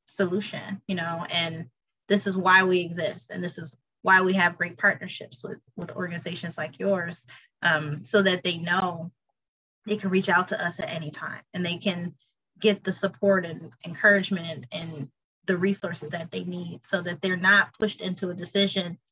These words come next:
that is not theirs. It's, you know, they're going into, um, their pregnancy choices, um, well-informed, um, and well-supported, right? And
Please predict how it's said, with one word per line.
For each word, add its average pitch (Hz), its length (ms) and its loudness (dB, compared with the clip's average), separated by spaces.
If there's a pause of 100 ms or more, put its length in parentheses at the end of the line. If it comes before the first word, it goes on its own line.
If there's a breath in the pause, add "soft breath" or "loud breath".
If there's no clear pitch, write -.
(140)
that 202 140 4
is 190 100 2
not 175 300 4
theirs. 165 520 -6
It's, - 360 -18
you 185 100 -2
know, 160 100 -6
they're 165 140 -8
going 175 300 -6
into, 170 640 -6 (460)
um, 160 260 0
their 156 160 -4
pregnancy 175 480 -4
choices, 170 800 -6 (340)
um, 147 460 -2 (340)
well-informed, 190 880 2 (460)
um, 160 540 0
and 185 240 0
well-supported, 160 960 -6
right? 170 360 -6 (280 loud breath)
And 165 420 0